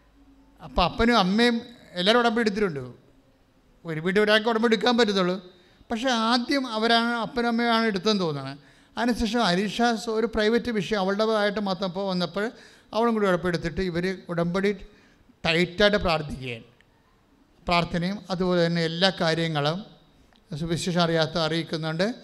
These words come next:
അതുപോലെ തന്നെ ഭക്ഷണമില്ലാത്ത ഭക്ഷണം കൊടുക്കുന്നു, വസ്ത്രമില്ലാത്ത വസ്ത്രം കൊടുക്കുന്നുണ്ട്. എല്ലാം കൃത്യമായിട്ട് ചെയ്തുകൊണ്ട് പോകുമ്പോൾ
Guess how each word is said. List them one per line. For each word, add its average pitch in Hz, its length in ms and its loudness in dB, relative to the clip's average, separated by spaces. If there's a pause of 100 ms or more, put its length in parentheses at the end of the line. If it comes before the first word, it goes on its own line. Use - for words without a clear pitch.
(340)
അതുപോലെ 160 380 0
തന്നെ 156 460 -2
ഭക്ഷണമില്ലാത്ത 156 520 -2
ഭക്ഷണം 156 300 -4
കൊടുക്കുന്നു, 160 400 -4
വസ്ത്രമില്ലാത്ത 156 500 -2
വസ്ത്രം 160 200 -8
കൊടുക്കുന്നുണ്ട്. 160 440 -4
എല്ലാം 185 460 -2
കൃത്യമായിട്ട് 180 500 -2
ചെയ്തുകൊണ്ട് 160 360 -4
പോകുമ്പോൾ 143 280 -6